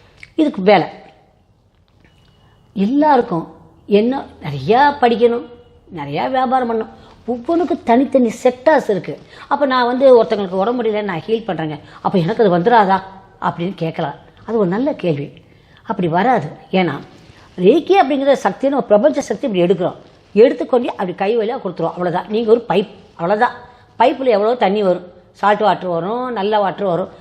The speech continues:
அது கேட்குமா, "நீ இந்த வாட்டரா, அந்த வாட்டரா?" அப்பெல்லாம் கேட்காது. நீங்க சால்ட் வந்தா டெபாசிட் ஆகுமே, அதெல்லாம் கிடையாது. பைப்பு வந்து க-, கோளாறு இருந்தா தான் அது சப்பை ஆகும். நல்ல பைப்பா இருந்தா அது ஆகாது. So, நம்ம என்ன பண்றோம் அப்படின்னா, நம்ம ஒரு பைப்பா இருக்க போறோம்.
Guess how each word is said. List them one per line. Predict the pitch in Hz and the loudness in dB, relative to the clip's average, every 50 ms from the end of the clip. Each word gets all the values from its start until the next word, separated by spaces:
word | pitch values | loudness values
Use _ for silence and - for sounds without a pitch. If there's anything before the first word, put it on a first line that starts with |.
| - - | -18 -6
அது | - 208 208 196 240 247 | -2 -2 0 2 2 2
கேட்குமா, | 269 240 220 220 220 220 | 2 0 -4 -6 -6 -4
"நீ | 220 | -4
இந்த | 196 180 196 208 220 | -6 -6 -2 0 0
வாட்டரா, | 220 208 185 185 196 196 220 220 175 | 0 0 0 -2 -4 -4 -4 -4 -6
அந்த | 180 190 185 180 214 | -6 -6 -2 0 0
வாட்டரா?" | 202 190 170 190 208 233 220 - - - - - - | 0 0 0 -2 -2 -2 -4 -4 -10 -18 -20 -10 -6
அப்பெல்லாம் | 202 185 208 220 226 | -2 0 2 2 2
கேட்காது. | 196 208 208 208 - 208 180 160 - - - - - - | 4 2 2 2 0 -2 -4 -6 -8 -12 -20 -20 -12 -6
நீங்க | 220 240 233 | -4 -4 -4
சால்ட் | 233 - 214 240 269 | -2 -2 -2 -2 0
வந்தா | 262 254 247 226 233 | -2 -2 -4 -4 -2
டெபாசிட் | 240 190 202 - - 262 220 220 202 208 208 196 | -2 0 0 2 4 2 2 2 0 -2 -2 -4
ஆகுமே, | 190 196 - - | -4 -6 -8 -6
அதெல்லாம் | 262 226 220 208 196 220 220 214 226 262 294 | -4 -4 -2 -2 -2 -2 -2 -2 -2 -4 -4
கிடையாது. | 269 254 233 262 254 247 220 214 185 160 - - - - - - - - | -4 -2 0 0 2 0 0 0 -2 -2 -4 -8 -18 -20 -20 -20 -8 0
பைப்பு | 151 190 247 240 240 233 | 2 2 2 4 4 2
வந்து | 220 214 233 247 | 4 2 0 0
க-, | - 226 196 190 175 | 0 2 2 2 2
கோளாறு | - 196 220 254 262 262 247 | 2 2 4 4 4 4 2
இருந்தா | 226 220 | 2 0
தான் | 214 214 262 262 | -2 0 0 0
அது | 240 202 - | 0 0 0
சப்பை | 196 - 214 214 | -2 0 0 0
ஆகும். | 214 190 185 170 | 0 0 -2 -2
நல்ல | 175 196 226 240 | 0 0 0 0
பைப்பா | 220 220 214 208 208 | 0 -2 -2 -2 -4
இருந்தா | 190 202 240 | -2 0 0
அது | 247 214 | 2 2
ஆகாது. | 190 180 196 196 208 180 135 - - - - - - - _ | 4 2 2 2 0 -2 -4 -6 -12 -20 -20 -20 -20 -20 _
So, | - - - 269 247 190 156 - - - - - - _ _ _ | -18 0 4 6 6 6 4 2 -4 -12 -20 -20 -20 _ _ _
நம்ம | 220 220 214 208 196 | -8 -6 -6 -4 -4
என்ன | 185 190 226 262 339 339 - | -4 -4 -4 -6 -6 -4 -2
பண்றோம் | 247 208 170 185 190 175 185 - - | -2 -2 -2 -2 -4 -4 -6 -6 -8
அப்படின்னா, | 175 151 135 160 165 156 151 147 143 147 180 220 240 - - - _ _ _ _ | -10 -10 -8 -8 -8 -8 -8 -6 -6 -6 -8 -8 -10 -14 -20 -20 _ _ _ _
நம்ம | - 208 208 202 | -6 -4 0 0
ஒரு | 190 175 | 0 0
பைப்பா | - - 180 220 247 247 - - 294 | 0 0 0 0 -2 -2 -2 0 0
இருக்க | 277 226 - 190 | 0 0 0 -4
போறோம். | 165 - 165 151 127 131 | -6 -4 -6 -8 -8 -10